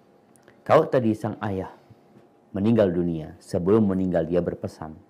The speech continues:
supaya dia mungkin punya istri lebih dari satu, atau tadi dikatakan istri yang pertama meninggal dunia, sang ayah menikah lagi, punya istri dan punya anak dari pernikahan yang kedua ini,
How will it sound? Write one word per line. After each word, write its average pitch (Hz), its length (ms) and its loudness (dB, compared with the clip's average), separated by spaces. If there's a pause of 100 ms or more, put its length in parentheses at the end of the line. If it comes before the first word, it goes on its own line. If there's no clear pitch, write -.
(840)
supaya 107 760 -4 (1040)
dia 95 160 0
mungkin 85 400 -6
punya 87 320 -8
istri 80 320 -10
lebih 87 280 -6
dari 82 160 -4
satu, 85 440 -10 (600)
atau - 240 -10
tadi 85 320 -4
dikatakan 92 680 -8
istri 90 260 -8
yang 82 80 -10
pertama 87 340 -8
meninggal 82 380 -6
dunia, 82 400 -10
sang - 240 -14
ayah 87 240 -6
menikah 87 480 -8
lagi, 85 340 -12 (680)
punya - 240 -8
istri - 280 -4
dan 87 140 0
punya 90 240 -4
anak 95 300 -8 (500)
dari 82 160 -10
pernikahan 82 560 -8
yang 82 60 -12
kedua 82 340 -4
ini, 104 160 -4